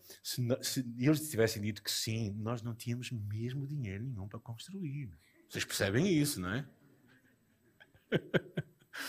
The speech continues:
Então Deus tinha que fazer outra coisa, Deus tinha que trabalhar no nosso coração e na nossa vida.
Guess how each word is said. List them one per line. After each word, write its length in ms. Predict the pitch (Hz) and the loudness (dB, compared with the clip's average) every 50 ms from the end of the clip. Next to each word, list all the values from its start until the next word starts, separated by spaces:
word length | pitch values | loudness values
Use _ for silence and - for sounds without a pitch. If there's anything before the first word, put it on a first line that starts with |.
| - - - - - - - - - - - - - - - | -4 -4 -4 -4 -4 -4 -6 -6 -8 -8 -10 -12 -6 -4 4
Então 140 | 180 208 185 | 6 8 10
Deus 180 | 156 185 - | 12 12 12
tinha 160 | - 254 240 226 | 12 12 12 12
que 80 | - | 12
fazer 140 | - 190 175 | 12 12 12
outra 260 | 175 170 151 190 233 | 12 12 12 12 12
coisa, 400 | - - 185 185 190 180 143 127 | 12 12 12 12 12 12 12 12
Deus 160 | 123 143 135 | 12 12 12
tinha 100 | 139 156 | 12 10
que 60 | 165 156 | 10 12
trabalhar 320 | 160 170 147 151 156 160 | 12 12 12 12 12 12
no 100 | 160 160 | 12 10
nosso 240 | 160 160 160 156 - | 10 10 10 8 8
coração 460 | - 165 160 156 160 - 170 170 185 | 10 10 10 10 12 10 10 10 12
e 40 | 180 | 10
na 100 | 160 139 | 8 8
nossa 260 | 127 117 110 - 120 | 8 6 6 4 2
vida. 480 | 101 85 92 90 87 87 85 80 82 | 0 0 0 0 0 0 -2 -4 -8